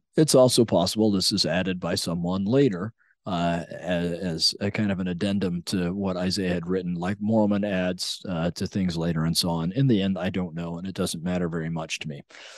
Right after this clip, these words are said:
But you see the point. They're saying, "We know we have," and we all say this in some ways at some point, "We know we've done wrong, and we see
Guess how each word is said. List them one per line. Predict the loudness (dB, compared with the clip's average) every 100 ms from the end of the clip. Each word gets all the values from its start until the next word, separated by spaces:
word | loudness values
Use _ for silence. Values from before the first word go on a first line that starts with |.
| -20 _
But | 4 6
you | 6
see | 6 6
the |
point. | 6 4 2 2
They're | 0
saying, | 2 2 2
"We | 2
know | 2 4 4
we | 4 2
have," | 0 -2 -4 -6
and | -4 -4 -4 -8
we | 0 2 4
all | 6 6
say | 6 2 2
this | 0 -4
in | -6 -4
some | -4 -4
ways | -6 -6
at | -4
some | -4 -4
point, | -10 -14 _ -20 -20 -2
"We | 4 6
know | 8 8
we've | 8 6 6
done | 4
wrong, | 4 2 2 0 -2
and | -2 0
we | 0
see | 0 0 2 4 4 2 -4